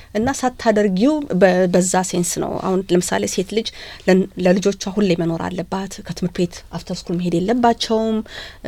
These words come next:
ትዌንቲ ፎር አወር ማይንድ ማድረግ አለባት። እነዚህ፣ እነዚህ ነገሮች አሉ። ግን አንቺ ለ-፣ አሁን ለምሳሌ ፕሮፌሽናል በምትሆኝበት ሰዓት ትዌንቲ ፎር ሰቨን ልታያቸው ልጆችሽን አትችይም።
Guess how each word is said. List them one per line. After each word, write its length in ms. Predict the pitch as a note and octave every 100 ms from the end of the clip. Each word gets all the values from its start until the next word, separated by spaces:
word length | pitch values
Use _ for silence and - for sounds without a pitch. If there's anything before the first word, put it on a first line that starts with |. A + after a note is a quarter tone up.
| -
ትዌንቲ 320 | - - F3 F3
ፎር 180 | F3+ -
አወር 280 | G#3 A3+ A3 - - - - -
ማይንድ 280 | F3+ F3+ G3
ማድረግ 320 | G3+ G3+ G3
አለባት። 440 | G3 G3 F#3+ G3+ G3+
እነዚህ፣ 300 | A3 A#3+ A#3+
እነዚህ 220 | G#3+ F#3
ነገሮች 380 | F#3+ F3+ F#3 -
አሉ። 200 | E3+ D#3 F#3 - - - -
ግን 140 | C#4 D4+
አንቺ 280 | C#4 C#4 - D4+ G#4
ለ-፣ 180 | F#4 F#3
አሁን 220 | F#3 G#3
ለምሳሌ 340 | G3+ G3 - G3+
ፕሮፌሽናል 460 | - G3 - G3+ F#3+
በምትሆኝበት 640 | G#3 F#3+ G3 F#3 F#3+ G3+
ሰዓት 260 | - F#4+ - - -
ትዌንቲ 280 | - D4 D4
ፎር 240 | - D4 C#4+
ሰቨን 300 | - C4+ D#4+
ልታያቸው 480 | A3 A#3+ A3+ A3 -
ልጆችሽን 380 | G3+ G3+ - A3+
አትችይም። 440 | F3+ - - E3